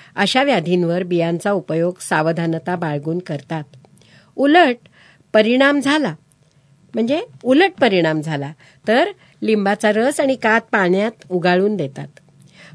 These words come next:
पारंपरिक चिनी वैद्यकात ज्या पन्नास मौलिक औषधी मानल्या गेल्या आहेत, त्यात या वनस्पतीचा समावेश होतो. अशी आहे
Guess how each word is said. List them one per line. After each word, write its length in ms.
पारंपरिक 580
चिनी 260
वैद्यकात 500
ज्या 140
पन्नास 460
मौलिक 540
औषधी 440
मानल्या 380
गेल्या 320
आहेत, 240
त्यात 360
या 240
वनस्पतीचा 960
समावेश 600
होतो. 540
अशी 300
आहे 380